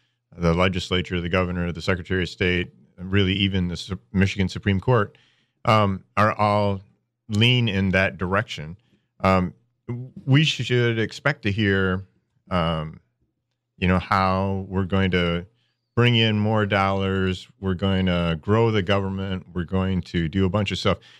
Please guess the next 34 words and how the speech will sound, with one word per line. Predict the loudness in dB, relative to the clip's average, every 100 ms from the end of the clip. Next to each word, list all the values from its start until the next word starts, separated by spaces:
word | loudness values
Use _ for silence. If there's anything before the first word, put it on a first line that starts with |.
| 0
You | 4
know, | 4 2 -6 _
but | -8 2 2
what | 4 2
I'd | 2 2
really | 2 4
like | 2 0
to | 0
hear | 2
is | 2 0 -4 -10 _ _ _
what | 0 2
happened | 2 2 -2 0
to | 2 2 0 -6 _
fixing | -4 0 2 2
the | 4
roads? | 4 2 0 -8 -20 _ _ _ _ _ -4
Um, | 0 2 0 -6
so | -4 0 2
where | 4
are | 2
we | 2
at, | 2 0 -2
and | -2
how | 0
are | 0
we | 0
gonna | 0
get | 0 0
money | -2 -2
for | 0
that? | 0 0
And | 0
how | 0 2
did, | 0 -2